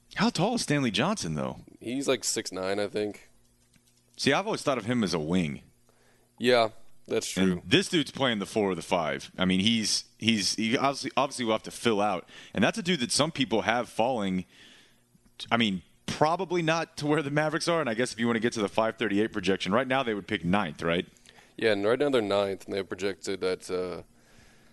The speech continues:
Speaker 2: what, thirty-five wins, um, which I'm gonna say thirty-four, just looking through the schedule, and especially if Wesley Matthews is gonna miss extended time,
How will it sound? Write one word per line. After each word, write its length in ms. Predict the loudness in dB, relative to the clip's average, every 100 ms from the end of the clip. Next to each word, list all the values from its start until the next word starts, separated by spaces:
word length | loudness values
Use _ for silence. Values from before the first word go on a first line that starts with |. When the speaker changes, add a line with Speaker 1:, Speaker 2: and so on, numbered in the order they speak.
| _ _
Speaker 2:
what, 140 | -8 -2
thirty-five 600 | 2 2 2 2 4 2
wins, 640 | 0 0 -2 -6 -12 -14 _ _ -4
um, 440 | -2 -2 -6 -6
which 200 | -4 2
I'm 280 | 2 2 0
gonna 160 | -4
say 300 | -2 -2 -2 -2
thirty-four, 680 | -6 -6 -8 -6 -4 -6 -12 _ _
just 180 | -14 -6
looking 280 | -6 -6 -8
through 100 | -8
the 80 | -8
schedule, 540 | -4 -4 -2 -6 -6 -10
and 100 | -6
especially 400 | -4 -4 -4 -6
if 100 | -4
Wesley 280 | -6 -6 -6
Matthews 480 | -6 -6 -8 -10
is 100 | -8
gonna 140 | -8 -4
miss 280 | -6 -6 -10
extended 400 | -10 -8 -8 -6
time, 400 | -4 -4 -6